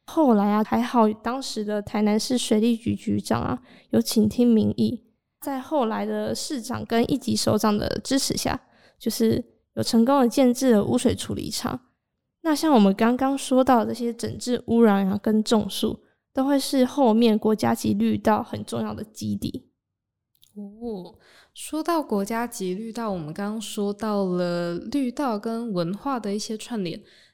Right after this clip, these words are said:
Speaker 2: 那它又是怎么从一个比较地方型的小型绿道，然后可能在规模变大之后变成国家级的绿道啊？
Speaker 1: 哦，我觉得这个要讲两个关键人物，就是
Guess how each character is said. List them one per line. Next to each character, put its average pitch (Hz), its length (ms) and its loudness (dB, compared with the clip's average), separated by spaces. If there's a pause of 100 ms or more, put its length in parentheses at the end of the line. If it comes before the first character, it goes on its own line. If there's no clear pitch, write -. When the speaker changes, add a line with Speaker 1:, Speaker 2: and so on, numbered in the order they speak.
Speaker 2:
那 285 240 -10
它 277 320 -4
又 285 180 0
是 269 160 0
怎 180 140 -6
么 156 180 -8 (100)
从 180 400 -4
一 190 100 -4
个 180 300 -6
比 - 120 -12
较 202 120 -6
地 226 220 -2
方 208 240 -6
型 - 240 -10
的 147 260 -10 (140)
小 - 240 -10
型 170 180 -8
绿 214 200 -4
道， 214 320 -2
然 185 100 -12
后 196 340 -4
可 185 160 -12
能 95 220 -12
在 214 160 -4
规 220 160 -2
模 190 160 0
变 214 180 -2
大 208 160 -4
之 196 120 -8
后 190 280 -4 (160)
变 233 200 -2
成 170 200 -4
国 175 160 -2
家 190 140 0
级 165 140 -6
的 170 80 -2
绿 202 120 -6
道 196 140 -8
啊？ 226 120 -12 (920)
Speaker 1:
哦， 240 400 0
我 214 240 0
觉 247 180 -2
得 302 180 2 (140)
这 330 140 -4
个 240 280 0 (200)
要 277 80 0
讲 226 440 -10 (200)
两 196 180 -2
个 208 100 -4
关 220 220 0
键 226 180 2
人 190 140 -4
物， - 260 -8 (200)
就 311 100 -6
是 349 240 2